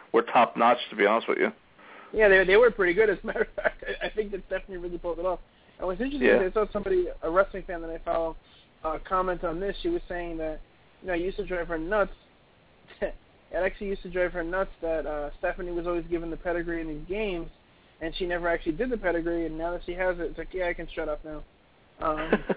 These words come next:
Speaker 1: <laughs>
Speaker 2: I, I thought that was pretty funny, but, um, I don't know. I think that, uh, the pedigrees are good, and she's, you know, probably gets the pedigree at home from her husband. We're gonna tell you. Oh.
Speaker 1: Okay. <laughs> So that, that's your Summerfest card. Any rumors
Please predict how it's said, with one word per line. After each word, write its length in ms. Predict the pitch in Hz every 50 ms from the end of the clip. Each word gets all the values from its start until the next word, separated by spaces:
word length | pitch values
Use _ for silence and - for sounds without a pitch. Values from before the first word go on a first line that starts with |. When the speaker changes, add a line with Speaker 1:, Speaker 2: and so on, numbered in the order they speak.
| - -
Speaker 1:
<laughs> 220 | 294 - _ -
Speaker 2:
I, 320 | - - - - - -
I 40 | 165
thought 220 | 170 - 190 185 -
that 100 | 180 170
was 120 | 170 - -
pretty 200 | - 165 160 156 -
funny, 320 | - 165 160 160 156 147 - - - - - - _ - - - - - - -
but, 240 | - 170 165 160 160
um, 440 | 165 165 160 160 160 156 156 151 151 - - _ _ _ _ _ _ _ _ _ _ _ _ _ _ _ - _ -
I 100 | 185 220
don't 100 | 262 269
know. 60 | 240
I 280 | 202 175 160 165 185 180
think 200 | - 202 196 -
that, 160 | 185 180 175 175 -
uh, 260 | 175 175 170 170 165 160
the 100 | 180 180 - -
pedigrees 360 | 185 190 190 196 202 202 196
are 60 | 190
good, 220 | 170 185 214 226
and 120 | 214 185 175 -
she's, 220 | - 165 165 160 - - -
you 80 | 180 175
know, 200 | 165 156 156 151
probably 180 | - 180 180 175
gets 160 | 180 175 -
the 60 | 165
pedigree 380 | 156 190 180 185 185 180 185 180
at 60 | 170
home 180 | 170 175 180 175
from 120 | - 185
her 80 | 175 175
husband. 360 | 170 196 220 208 175 156 165 - _ _ _ _
We're 100 | - 156
gonna 120 | 170 180
tell 200 | 180 - 190 196
you. 100 | 185 165 - - - _ _ _ _ _ -
Oh. 520 | - 302 302 294 277 262 466 - - 151 -
Speaker 1:
Okay. 240 | - 151 147 - - 175 202 - - _ - - - -
<laughs> 100 | 233 220 - - 214 - - 208 - - - - - - - - - -
So 100 | - 175
that, 180 | 160 190 202 196 -
that's 180 | 196 202 202 -
your 100 | - - -
Summerfest 440 | 185 170 160 151 - - 135 - - -
card. 360 | - - 147 147 139 123 104
Any 300 | - - 147 175 185 190
rumors 600 | 170 160 156 160 165 160 160 156 160 151 151